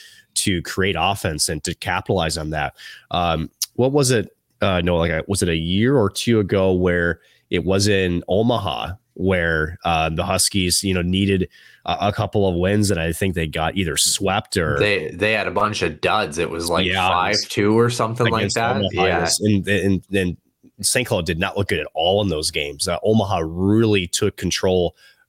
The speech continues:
Speaker 1: from essentially the opening puck drop, uh, in both of those games. And it was just, it was a killer, uh, for the Huskies in terms of, I think, trying to get into, I believe, a home ice position for the N C H C, if I remember the story
Speaker 2: Yeah,
Speaker 1: correctly.
Speaker 2: I think it was,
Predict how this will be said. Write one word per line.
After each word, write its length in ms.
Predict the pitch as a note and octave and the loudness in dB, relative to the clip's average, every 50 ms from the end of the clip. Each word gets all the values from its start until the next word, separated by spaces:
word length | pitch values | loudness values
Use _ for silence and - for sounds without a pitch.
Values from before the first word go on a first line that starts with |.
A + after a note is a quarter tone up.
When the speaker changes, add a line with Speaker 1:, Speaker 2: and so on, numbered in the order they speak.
| _ - | _ -4
Speaker 1:
from 260 | - G#2 F2+ E2+ - | -2 -2 -2 -2 -4
essentially 480 | - G#2 - - G#2+ B2 B2+ - C3+ G#2+ | -4 -2 -2 -2 -2 -2 0 0 0 2
the 140 | F2 F2 E2+ | 2 0 2
opening 440 | D2+ F#2+ G#2 - G2 E2+ D#2 D#2 | 2 0 0 0 -2 -2 -2 -4
puck 280 | - - F#2 G#2 - - | -4 -4 -4 -4 -4 -4
drop, 360 | - F#2+ C#2+ C2 C2 C#2 - - - - - | -2 -2 -2 -2 -4 -6 -8 -12 -16 -8 -4
uh, 360 | F2 F2 E2 D2+ D2+ D2 D2 - - | -2 0 0 0 -2 -2 -4 -4 -4
in 140 | F2 F2+ F#2 | -4 -6 -4
both 300 | F2 G2 F#2+ G2+ - F#2+ | -2 -2 -2 -2 -2 -2
of 40 | F2 | 0
those 180 | F2 E2 D#2 | 0 0 0
games. 360 | - F2+ F2+ F#2 G2 F#2 - | -2 -2 0 0 0 0 0
And 100 | F2 D#2+ | 0 -2
it 140 | E2 D#2+ C#2+ | -2 -4 -4
was 220 | D2+ D#2 D2 - - | -4 -4 -4 -2 -2
just, 260 | D#2 D2+ - - - | -2 -2 -4 -2 -2
it 80 | E2 E2 | -4 -4
was 140 | D#2+ D#2+ D2 | -4 -4 -6
a 60 | C#2+ | -8
killer, 500 | - - - F2 F2+ A2+ G#2 D2+ D2 - - - - - - - - _ | -8 -6 -2 0 0 0 0 0 -4 -6 -10 -16 -20 -20 -20 -20 -12 _
uh, 280 | - F2+ E2+ E2 E2 D#2 | -4 -2 0 0 -2 -2
for 160 | - - F#2+ | -2 -2 -2
the 100 | D#2+ D2+ | -2 -2
Huskies 400 | - F2+ E2+ - - G2 E2 D#2 | -2 -2 -2 0 0 -2 -2 -2
in 80 | D#2 D#2 | -4 -4
terms 380 | - - F#2 F2+ F2+ D#2+ - | -2 0 0 0 0 0 0
of, 80 | E2 D#2+ | 0 -2
I 80 | D#2+ | -2
think, 240 | D#2 - G#2+ G2 F2 | -2 -2 -2 -2 -2
trying 180 | - - F#2+ F2+ | 0 0 0 0
to 80 | F2 | 0
get 180 | D#2+ F2+ E2 - | 0 0 0 0
into, 380 | F#2 F#2 F#2 F#2 - - F#2+ F2 | 2 2 2 2 2 2 2 2
I 60 | E2 | 2
believe, 580 | D#2 E2 D#2 D#2 D#2+ F2+ F#2+ G#2 G#2+ G#2+ G#2 - - - - - - | 0 0 0 0 2 2 4 4 4 2 0 -2 -10 -20 -20 -12 -8
a 60 | - | -6
home 240 | G2+ F#2+ G2+ F#2 F2 | -2 0 0 2 2
ice 220 | F2 F#2 F#2 - | 2 0 0 -2
position 480 | - - G2+ F2 G2 G2 - - G#2+ G2+ | -2 0 0 2 2 2 2 2 0 0
for 140 | - - F2+ | 0 0 0
the 120 | E2+ F2 | 2 2
N 120 | E2+ F2+ F#2+ | 2 2 0
C 220 | - - F2+ F2+ | 0 0 0 0
H 100 | F#2 - | 0 0
C, 80 | - G#2 | 0 0
if 100 | - - | 0 0
I 60 | F2+ | 0
remember 500 | F2 E2+ D#2+ D#2+ D#2 D#2+ E2 D#2+ F#2+ F2 | 0 0 0 0 -2 -2 0 0 0 0
the 80 | E2 | 0
story 320 | D#2 - - F#2 E2 E2+ F2+ | 0 0 0 2 2 2 2
Speaker 2:
Yeah, 160 | F2+ F#2 F#2 | 0 0 0
Speaker 1:
correctly. 300 | G#2 G#2+ G#2+ - - C3+ | 0 0 0 2 0 0
Speaker 2:
I 20 | |
think 240 | C3 - C3+ B2+ B2 | 0 0 0 0 2
it 60 | B2+ | 4
was, 260 | A#2 A#2 A2+ G2+ - | 4 4 4 2 -2